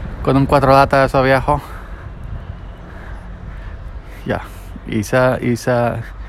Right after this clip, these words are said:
y tiene ahora un coche bueno, ¿eh? El cabrón. Bueno, pues ya está, que disfrute. Que decía yo que yo, mi, no, no, yo tuve un par de cuatro latas en mi casa y tuve un, un Dian seis,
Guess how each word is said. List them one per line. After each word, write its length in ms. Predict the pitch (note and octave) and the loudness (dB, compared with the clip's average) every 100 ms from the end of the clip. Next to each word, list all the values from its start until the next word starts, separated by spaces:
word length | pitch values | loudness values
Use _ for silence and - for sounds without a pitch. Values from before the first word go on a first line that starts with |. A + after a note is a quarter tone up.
| - - - | -10 -10 -8
y 40 | |
tiene 200 | - G#2+ | -2 0
ahora 140 | C3 D3+ | 2 0
un 80 | G#2 | -2
coche 520 | A2 - G#2 F#2+ F#2+ | -2 -2 -2 0 0
bueno, 280 | A#2 D3 A2+ | 0 0 -2
¿eh? 60 | - - - - | -4 -8 -8 -8
El 100 | - | -8
cabrón. 320 | - - C3 - - - - - - - - - - - - - - - | -2 -2 -2 -6 -14 -14 -12 -12 -10 -10 -10 -12 -12 -12 -14 -14 -12 -6
Bueno, 320 | G2+ A2 D#3+ | -2 -2 -2
pues 140 | A#2+ A2+ | -4 -4
ya 60 | G2+ | -6
está, 200 | G2 - - - | -6 -8 -10 -6
que 100 | F#2+ | -4
disfrute. 360 | F#2 A2+ - - - - - - - - - | -2 -4 -6 -6 -8 -6 -10 -10 -10 -10 -8
Que 140 | - B2+ | 0 4
decía 380 | B2 A2+ C#3+ D3 | 4 2 4 4
yo 160 | D3 | 4
que 320 | C3 D#3+ C#3+ A#2 - | 4 2 2 0 -2
yo, 360 | A#2+ C#3 E3+ E3+ D#3 - - - - - - - - - - | 0 2 2 0 -4 -6 -6 -6 -6 -12 -18 -18 -18 -14 -2
mi, 280 | B2+ B2+ A#2+ | 2 2 4
no, 340 | A#2+ A#2 A#2+ | 2 4 2
no, 60 | G#2 - | 0 -4
yo 200 | C#3 B2+ | -2 -2
tuve 440 | C3 E3+ F3 D#3+ D3 | 2 4 4 4 4
un 100 | C3+ | 2
par 140 | - | 0
de 120 | C#3 | 0
cuatro 360 | C#3 F#3 C#3+ C#3 | 0 0 4 4
latas 360 | C#3 C#3 C3 C#3+ | 4 2 0 0
en 80 | |
mi 100 | C3 | 0
casa 260 | C3 C#3 D3 | 0 0 0
y 60 | C#3 | 0
tuve 260 | C3 B2+ | 2 2
un, 160 | B2 A#2+ | 0 -2
un 240 | B2+ B2 | 0 0
Dian 240 | B2 A#2+ A2+ | 2 2 2
seis, 320 | A#2+ A#2+ B2 | 0 0 -2